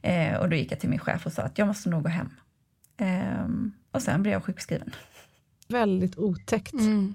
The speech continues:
Speaker 2: att man får som en utomkroppslig upplevelse.
Speaker 1: Ja, det var första gången och sista, <laughs> hoppas jag, som jag upplevde det där. Men det var så konstigt, men jag tror bara att min kropp var så här, nej, men nu, nu räcker det.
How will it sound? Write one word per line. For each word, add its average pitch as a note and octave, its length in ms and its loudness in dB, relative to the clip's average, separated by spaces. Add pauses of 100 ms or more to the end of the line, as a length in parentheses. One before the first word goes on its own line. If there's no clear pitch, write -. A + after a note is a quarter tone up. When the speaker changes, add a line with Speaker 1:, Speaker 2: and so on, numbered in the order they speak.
(120)
Speaker 2:
att G3+ 220 -2
man F#3+ 320 2
får F#3+ 200 0
som F#3 200 2
en F#3 160 4 (140)
utomkroppslig F#3+ 920 0
upplevelse. E3+ 760 0 (1000)
Speaker 1:
Ja, A3 140 4
det G3+ 160 4
var C4 140 4
första G3 320 0
gången E3 340 2
och E3+ 120 2
sista, G#3 540 2
<laughs> G#3+ 400 2
hoppas A#3+ 460 0
jag, - 160 4
som F#3 140 0
jag F#3 200 2
upplevde G#3 320 2
det G#3 60 0
där. - 200 0
Men G3 280 2 (280)
det A#3 80 6
var A#3+ 60 4
så A3+ 100 -2
konstigt, G3+ 380 2
men G#3+ 60 4
jag G#3+ 100 0
tror B3+ 140 0
bara G#3 200 4
att E3+ 200 -4
min E3+ 240 2
kropp E3 280 -2
var - 140 4
så - 120 0
här, - 180 2 (400)
nej, A3+ 320 2 (320)
men A3 160 4
nu, G#3 280 0 (380)
nu G3+ 200 4
räcker - 260 -4
det. - 100 -6